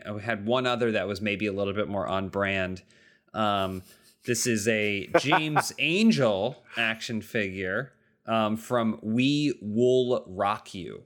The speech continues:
Speaker 1: And that name makes sense because it's, it's cross-stitched. It's a little cross-stitched, almost like a wrestling buddy kind of.
Speaker 2: I love it.
Speaker 1: Um,
Speaker 2: Is that
Speaker 1: so, yeah.
Speaker 2: like, li-, wrestling buddy size or is it tiny?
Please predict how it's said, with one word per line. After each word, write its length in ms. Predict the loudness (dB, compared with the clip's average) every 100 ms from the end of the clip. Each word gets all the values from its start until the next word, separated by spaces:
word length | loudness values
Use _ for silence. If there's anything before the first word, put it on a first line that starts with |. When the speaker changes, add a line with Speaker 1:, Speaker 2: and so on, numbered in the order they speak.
| _
Speaker 1:
And 240 | -6 -4 -2
that 180 | -4
name 300 | -2 -2 -2
makes 240 | -4 -6 -6
sense 240 | -6 -8
because 320 | -14 -10 -10
it's, 300 | -10 -8 -10 -10 _ _ -8
it's 160 | -8
cross-stitched. 880 | -8 0 0 0 -6 -8 -8 -8 -8 -16 _
It's 80 | -4
a 40 |
little 120 | -4 -4
cross-stitched, 600 | -4 -4 -4 -6 -8 -4
almost 260 | -2 -2 -2
like 100 | 0
a 180 | 0
wrestling 360 | 2 -2 -2 -6
buddy 260 | -6 -8 -10
kind 260 | -12 -12
of. 140 | -14 -16 _ -6
Speaker 2:
I 100 | -2
love 220 | -2 -2
it. 180 | -6 -6
Speaker 1:
Um, 440 | -6 -4 -8 -12 -2
Speaker 2:
Is 140 | 2 4
that 140 | 4
Speaker 1:
so, 20 |
yeah. 120 | 6 4
Speaker 2:
like, 220 | 2 0 -4
li-, 220 | 0 0 2
wrestling 380 | 2 2 2
buddy 220 | 4 2 0
size 440 | 0 2 2 2
or 80 | 2
is 100 | 0
it 140 | -8
tiny? 340 | -10 -10 -10